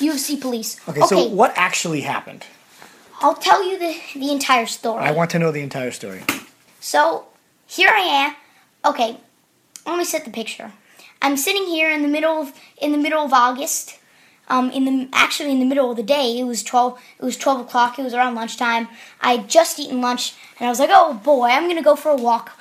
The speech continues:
Speaker 1: alone." And in the seventies, that would have been just completely, uh, normal for a kid, for a kid like me. And I, here I am toddling, toddling along in, in my shorts and t-shirt, being hot as heck.
Speaker 2: Can I stop
Speaker 1: Um,
Speaker 2: you for a second? Do,
Speaker 1: sweat.
Speaker 2: do you, do you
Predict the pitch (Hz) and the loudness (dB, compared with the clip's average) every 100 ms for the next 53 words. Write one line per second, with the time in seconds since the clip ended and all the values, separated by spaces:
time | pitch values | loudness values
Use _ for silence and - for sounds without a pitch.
0 | - - 254 240 226 233 262 247 - - | -20 -8 0 0 0 0 0 -2 -6 0
1 | 277 269 349 330 240 247 240 262 262 254 | 0 2 2 2 -2 -4 0 2 2 0
2 | 254 254 226 - - 240 - 311 277 247 | -2 -2 -4 -10 -8 -8 -6 -8 -4 -4
3 | 214 - _ _ - 240 240 294 330 240 | -4 -14 _ _ -6 -2 4 4 4 2
4 | 226 226 226 240 220 233 - _ - - | -6 -4 -4 -4 -6 -8 -18 _ -20 -20
5 | _ _ - 247 240 247 226 226 277 277 | _ _ -10 -10 -4 -2 0 -2 -4 -4
6 | - 254 254 - 254 - - - 294 370 | -6 -4 -4 -2 -2 -2 -6 -8 -2 0
7 | 392 349 320 302 - 269 311 311 294 277 | 2 2 0 -2 0 2 2 -2 -4 -4
8 | 269 - _ - 285 277 254 - 277 294 | -6 -20 _ -8 -6 -6 -8 2 2 2
9 | 285 285 269 233 226 240 240 233 233 - | -2 -2 -2 -2 -2 -4 -2 -4 -6 -12
10 | _ _ _ _ - 247 233 - 240 240 | _ _ _ _ -8 -4 -4 -4 -6 -4
11 | 277 269 247 - 294 311 277 233 247 247 | -4 -4 -6 -2 0 -2 -6 -6 -4 -4
12 | 233 - - 302 311 - 240 285 - - | -6 -8 0 0 0 -4 -4 -6 -12 -20
13 | - - - 175 - 180 185 165 190 190 | -20 -12 -2 0 0 0 0 0 0 2
14 | - 247 190 202 277 233 269 - 240 170 | 0 -2 -2 2 2 2 -4 -10 -6 -2